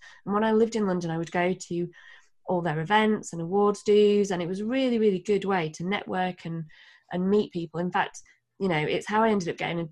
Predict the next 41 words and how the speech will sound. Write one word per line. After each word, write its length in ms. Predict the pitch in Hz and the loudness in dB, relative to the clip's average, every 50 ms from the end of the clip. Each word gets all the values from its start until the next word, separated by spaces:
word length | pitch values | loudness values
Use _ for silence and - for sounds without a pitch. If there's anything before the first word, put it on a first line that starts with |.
| _ - | _ -4
job 180 | 185 175 160 | -4 -4 -4
at 60 | 156 | -6
the 80 | 156 165 | -8 -6
B 140 | 170 165 156 | -8 -6 -6
B 160 | 151 170 160 | -8 -8 -10
C. 440 | - - 214 196 170 156 160 160 156 - - - _ _ _ _ _ _ _ _ _ _ _ _ _ _ _ _ _ _ _ _ _ _ _ - | -4 -4 -2 -2 -2 -2 -4 -8 -10 -16 -20 -20 _ _ _ _ _ _ _ _ _ _ _ _ _ _ _ _ _ _ _ _ _ _ _ 0
Um, 300 | 202 202 208 208 - - - _ - | 2 2 2 0 -2 -6 -10 _ -2
but 140 | 233 - - - | -2 -2 -2 -8
since 400 | - - - 247 247 254 247 247 | -16 -4 0 2 2 2 4 4
moving 220 | 254 233 214 220 202 | 4 4 4 4 2
to 60 | - | 2
Sheffield, 380 | 233 226 - - 175 175 175 | -2 -2 -2 -2 -2 0 0
I've 180 | 175 175 180 185 | 0 -2 0 0
not 380 | 196 202 202 196 165 - - - - - - - - - - 180 | 0 2 2 2 0 0 -4 -12 -20 -20 -20 -20 -20 -20 -4 -2
been 180 | 196 190 185 | 0 2 4
able 160 | 185 180 180 | 4 2 2
to 100 | 180 - | 0 -2
take 240 | 170 - 180 165 - | -6 -6 -8 -8 -6
part 300 | - 220 233 254 247 - | -2 0 0 0 0 -2
in 100 | 190 170 160 | -6 -6 -6
that 220 | 156 - - - | -6 -6 -8 -10
because 240 | - 156 - 185 - | -12 -10 -8 -6 -4
I 80 | 190 | 0
would 140 | 185 185 190 | 0 0 0
have 80 | 185 - | 0 -2
had 120 | 190 185 - | -6 -8 -8
to 40 | |
travel 220 | - - 185 175 180 | -8 -8 -6 -4 -4
down 180 | 180 175 175 160 | -4 -4 -4 -4
to 100 | 170 175 | -2 -2
London 300 | 196 208 202 165 156 160 | -2 0 -2 -2 -4 -6
every 120 | 160 156 | -6 -6
time 180 | 165 180 160 160 | -8 -8 -8 -6
there 80 | 160 | -6
was 120 | 160 156 156 | -6 -6 -8
an 60 | 160 | -6
event 260 | 156 160 160 156 151 | -6 -6 -6 -6 -6
or 120 | - 156 160 | -8 -8 -8
a 40 | |
meeting. 500 | 160 160 160 156 156 - 165 160 160 156 - - - - - - - _ _ _ _ _ _ _ _ _ - - | -6 -6 -8 -10 -10 -12 -10 -10 -10 -10 -12 -18 -20 -20 -20 -20 -20 _ _ _ _ _ _ _ _ _ -2 0
Um, 320 | 180 175 175 180 - | 2 2 2 0 -4